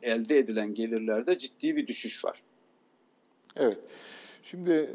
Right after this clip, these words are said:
Speaker 2: Türk Telekom'un zaten, e, mesela bir dönem, e, sıkıntıya girmesi de bundan kaynaklandı. Türk Telekom onu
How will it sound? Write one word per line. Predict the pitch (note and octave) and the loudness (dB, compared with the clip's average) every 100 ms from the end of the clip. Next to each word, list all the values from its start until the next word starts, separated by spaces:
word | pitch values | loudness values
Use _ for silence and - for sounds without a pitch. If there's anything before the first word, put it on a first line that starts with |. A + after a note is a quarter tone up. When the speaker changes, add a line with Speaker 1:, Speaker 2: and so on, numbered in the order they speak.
| - | -10
Speaker 2:
Türk | - D#3 | -8 6
Telekom'un | D#3 D#3 E3 D#3 D#3 | 8 10 8 4 8
zaten, | D3 D3 D#3 D3 D3 | 10 10 8 4 2
e, | C#3 C3 C3 C3 C3+ | 2 4 4 2 -2
mesela | A#2+ B2+ B2 A#2+ - | 2 6 8 6 2
bir | B2+ B2 | -4 -2
dönem, | B2 B2 B2 B2 | 0 0 -2 -6
e, | A#2 A2 | -4 -6
sıkıntıya | - A#2 G#2+ A#2+ | -8 -12 -2 -2
girmesi | A2 A2+ A#2 - C#3 | 0 -2 -2 -4 -4
de | C#3 | -2
bundan | A2 A#2 A2+ | 4 4 6
kaynaklandı. | A#2 G2+ F#2+ G2+ G#2 | 2 0 -2 -8 -8
Türk | C#3+ A#2+ - | -10 -10 -4
Telekom | A2+ G#2+ A#2+ A#2 | -4 0 -2 -2
onu | A2+ A#2 | -6 -6